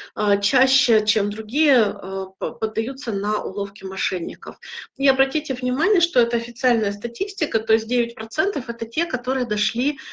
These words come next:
до полиции, а сколько не дошли, ну вот никто не знает. Ну и статистику слышала вот по своему региону, по Свердловской области. В прошлом году,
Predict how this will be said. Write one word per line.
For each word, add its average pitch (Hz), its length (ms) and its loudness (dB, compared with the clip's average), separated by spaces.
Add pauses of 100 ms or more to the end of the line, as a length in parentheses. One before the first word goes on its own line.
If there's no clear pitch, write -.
(140)
до 269 180 4
полиции, 254 760 -2
а 202 80 -6
сколько 240 400 -2
не 226 140 -2
дошли, 302 560 0
ну 247 280 -6
вот 240 220 -4
никто 208 320 -6
не 220 140 0
знает. 190 400 -4 (560)
Ну 285 240 4
и 247 520 8
статистику 254 680 -6
слышала 220 560 -2
вот 202 200 -6
по - 60 -20
своему 269 440 4
региону, 254 580 4
по 208 60 -10
Свердловской 214 600 -2
области. 302 500 0
В 208 120 -6
прошлом 226 340 -6
году, 233 520 2